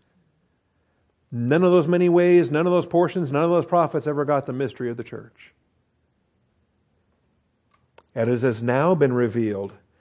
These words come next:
to his holy apostles in the prophets in the Spirit.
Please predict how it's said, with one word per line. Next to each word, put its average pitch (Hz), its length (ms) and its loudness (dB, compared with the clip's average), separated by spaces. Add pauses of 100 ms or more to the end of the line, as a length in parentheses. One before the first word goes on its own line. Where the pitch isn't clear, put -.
(320)
to 117 100 -4
his 139 240 2
holy 139 280 -2
apostles 127 600 -2
in 117 80 -6
the 123 80 -4
prophets 117 680 -6 (300)
in 107 180 -8
the 113 80 -6
Spirit. 104 520 -14